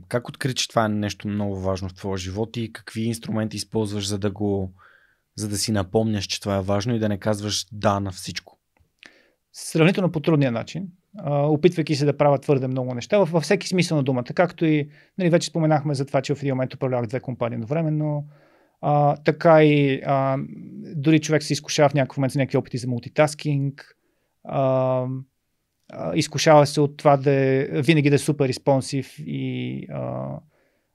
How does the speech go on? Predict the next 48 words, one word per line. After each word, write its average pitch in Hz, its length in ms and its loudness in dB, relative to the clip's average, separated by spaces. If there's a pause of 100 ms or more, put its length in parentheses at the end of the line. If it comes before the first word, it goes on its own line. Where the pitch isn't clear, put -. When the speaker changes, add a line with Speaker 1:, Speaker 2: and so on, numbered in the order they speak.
(100)
Speaker 2:
нали, 143 220 2
винаги 143 260 4
да 135 100 2
може, 131 240 2
като - 280 -10
му 131 160 -4
звънне 127 220 0
телефона, 127 400 -2
да, - 0 -
да 123 220 -8
скача 135 340 -2
и 123 40 -4
да, 120 240 -4
да 127 100 -8
отговаря. 156 540 0 (560)
А, 147 380 2 (680)
всички - 240 -4
неща 202 160 2
съм 185 120 0
ги 151 60 4
минал 196 180 4
и 190 200 2
някакси 185 280 2
в 175 100 -6
един 180 120 0
момент 180 200 2
осъзнах, 156 360 0
че 165 300 -4
сега 175 200 0
до 165 140 2
някъде 190 220 4
може 170 160 8
да 147 60 8
е 139 40 8
лично, 175 400 0
така 165 160 -4
че 165 100 -4
аз 151 100 -2
не 165 60 2
мога 156 160 6
да 147 60 8
обобщавам, 135 380 2
че - 80 -10
това 139 100 4
важи 127 180 0
за 127 40 0
всички - 260 -10
хора. 170 340 -2